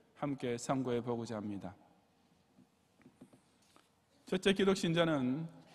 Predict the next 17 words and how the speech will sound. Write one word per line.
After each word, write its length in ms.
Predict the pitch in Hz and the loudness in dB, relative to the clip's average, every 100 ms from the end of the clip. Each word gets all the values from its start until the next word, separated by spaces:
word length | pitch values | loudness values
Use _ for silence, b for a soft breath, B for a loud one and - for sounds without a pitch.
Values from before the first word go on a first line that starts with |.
| B - | B -4
거짓이 440 | 160 165 202 220 | 0 2 2 0
판을 300 | 196 220 202 | 2 4 4
치는 220 | 196 190 | 2 0
시대에도 600 | 185 185 180 160 151 147 | 0 2 2 2 2 2
낙심하지 500 | 143 156 160 190 175 | 4 2 0 0 0
말고 840 | 170 135 127 123 123 135 151 - - | 2 0 0 0 0 0 -4 -12 -4
경건한 500 | 147 143 151 175 190 | 4 6 6 6 4
신앙을 400 | 190 175 165 190 | 4 4 6 6
지키면서 760 | 196 - 185 175 175 170 160 165 | 0 -2 0 0 0 0 0 0
기도해야 520 | 165 143 135 123 117 | 0 2 2 0 -2
합니다. 400 | 101 98 95 98 - _ _ _ _ - _ _ _ _ _ - | -4 -6 -8 -14 -18 _ _ _ _ -20 _ _ _ _ _ -4
일 140 | 160 156 | -2 2
절부터 400 | 160 156 156 139 | 2 2 0 0
사 180 | 151 | 2
절까지 360 | 143 151 151 143 | 2 2 0 0
함께 420 | 139 131 127 117 | -2 -2 -2 -2
봉독하겠습니다. 1000 | 117 123 123 123 110 110 - 104 101 104 | -2 -2 -2 -2 -4 -6 -6 -6 -8 -12